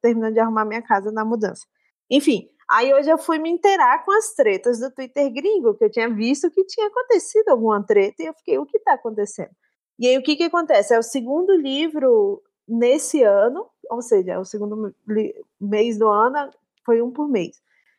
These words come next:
de um autor não branco que, depois que vai pros resenhistas, os resenhistas veem que tem algo problemático no livro, entendeu? E, basicamente, caem matando o autor,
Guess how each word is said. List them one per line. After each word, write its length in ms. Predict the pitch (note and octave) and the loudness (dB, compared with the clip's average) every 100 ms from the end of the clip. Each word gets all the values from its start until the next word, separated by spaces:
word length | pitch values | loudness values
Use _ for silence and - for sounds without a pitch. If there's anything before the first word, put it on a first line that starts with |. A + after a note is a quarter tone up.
| _ _ | _ _
de 140 | G3 | 0
um 100 | B3+ C#4 | 2 4
autor 380 | C#4 C#4 B3 | 2 2 0
não 300 | B3+ C4 D#4+ | 2 0 2
branco 680 | B3+ A#3+ A3 A3 A#3+ F4 F#4 _ | 2 2 2 0 -2 -2 -2 _
que, 500 | C#4+ C4+ C#4 D#4+ E4+ _ _ _ _ _ | -6 -4 -2 -4 -6 _ _ _ _ _
depois 640 | G3+ G#3+ B3+ B3 C4+ D#4+ D#4 | -2 0 2 2 2 2 -2
que 120 | E4+ | 0
vai 180 | B3+ A#3 | 2 0
pros 220 | A#3+ A3 | -2 0
resenhistas, 680 | G#3+ G3+ G#3 B3+ E4+ D4 A#3 A3+ | -2 -2 -8 -10 -8 -2 0 2
os 60 | |
resenhistas 680 | A3 G#3+ A#3+ A3+ A3+ B3+ G#3 | 2 2 2 -2 0 -2 0
veem 320 | G3 G#3 C4 | 0 0 -2
que 140 | G4 G#4+ | -4 -6
tem 240 | D#4+ C#4 | -4 2
algo 280 | A3+ A3+ B3 | 2 4 0
problemático 840 | C4 A#3+ B3 A#3 F#3+ F#3 A#3 F4+ | 0 2 2 4 4 2 -4 -8
no 120 | E4+ | -4
livro, 500 | A#3+ G#3 F#3 F3+ E4+ - _ _ _ _ G#3+ | 0 0 0 -2 -8 -8 _ _ _ _ -10
entendeu? 640 | G#3 G3+ G3 F#3+ G3 - - _ _ _ | -8 -6 -2 4 4 4 0 _ _ _
E, 140 | D4 F4+ D5+ - _ _ | 0 2 0 -6 _ _
basicamente, 580 | G#3+ B3+ D4 G4+ E4+ D4+ | 0 2 2 0 0 -2
caem 200 | - C#4 | -2 -2
matando 420 | C#4+ C#4+ C#4+ C4 B3+ | 0 -2 0 -4 -2
o 40 | |
autor, 520 | A#3 A#3+ G#3+ A3+ - | -2 0 0 0 -4